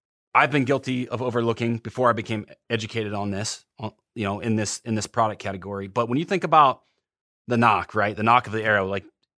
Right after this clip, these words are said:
most people, like, if it fits on your string and it comes off, people are good with it, right? But when you think about the nock being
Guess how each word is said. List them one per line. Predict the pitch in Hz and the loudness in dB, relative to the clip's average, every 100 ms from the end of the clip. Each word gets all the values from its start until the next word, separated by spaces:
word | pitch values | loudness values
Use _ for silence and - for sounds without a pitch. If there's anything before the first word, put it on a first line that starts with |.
| _ _ | _ _
most | 175 220 | 0 0
people, | 226 180 | 0 0
like, | 160 139 | 0 0
if | |
it | 143 | -4
fits | - 262 | -4 0
on | 214 | 2
your | 170 | 2
string | - 208 208 202 180 - | 0 2 2 0 -4 -4
and | 151 | -2
it | |
comes | 170 196 165 | 2 2 4
off, | 185 190 190 - _ _ _ _ _ - | 6 6 2 -10 _ _ _ _ _ -6
people | 165 165 | -2 0
are | 139 | 2
good | 156 | 2
with | 131 101 | 2 -2
it, | |
right? | 92 110 131 - _ _ _ - | -4 -4 -6 -8 _ _ _ -6
But | 139 | 0
when | 196 | 0
you | |
think | 233 233 202 | 2 0 2
about | 180 165 135 - | 4 4 2 -4
the | 120 | 0
nock | 123 123 160 170 | 4 8 6 4
being | 160 151 143 131 | 0 2 2 -2